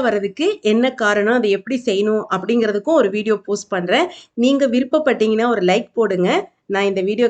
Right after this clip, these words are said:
கட்டாயமா போஸ்ட் பண்றேன், எப்படி பூரி உப்பி வரணும்னு. வாங்க வீடியோக்குள்ள போலாம். புதுசா பார்க்குறவங்க ப்ளீஸ் சப்ஸ்கிரைப் பண்ணி என்னோட சேனலை சப்போர்ட் பண்ணுங்க. பிடிச்சிருந்தா ப்ளீஸ் ஒரு லைக் போட்டுருங்க. இப்ப நம்ம பூரி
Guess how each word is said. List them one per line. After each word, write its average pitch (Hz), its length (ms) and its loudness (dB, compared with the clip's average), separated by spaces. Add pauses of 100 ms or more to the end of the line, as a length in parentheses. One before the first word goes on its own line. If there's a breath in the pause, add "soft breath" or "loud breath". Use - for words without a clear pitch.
கட்டாயமா 214 400 0 (100)
போஸ்ட் 190 260 -6
பண்றேன், 180 360 0 (420)
எப்படி 226 180 -4 (100)
பூரி 226 180 2 (100)
உப்பி 226 160 -4 (100)
வரணும்னு. 180 460 0 (520)
வாங்க 233 260 2
வீடியோக்குள்ள 262 440 0
போலாம். 233 280 0
புதுசா 226 360 -2
பார்க்குறவங்க 208 420 0 (100)
ப்ளீஸ் 214 220 -4
சப்ஸ்கிரைப் 214 420 -4
பண்ணி 208 160 -2
என்னோட 196 160 -2 (140)
சேனலை 196 360 -4 (160)
சப்போர்ட் 202 360 -8
பண்ணுங்க. 185 240 -2 (160)
பிடிச்சிருந்தா 202 480 -2 (180)
ப்ளீஸ் 208 300 -4
ஒரு 185 120 -8
லைக் 180 240 -4
போட்டுருங்க. 175 380 -6 (1500)
இப்ப 254 200 0
நம்ம 226 160 2 (300)
பூரி 269 180 2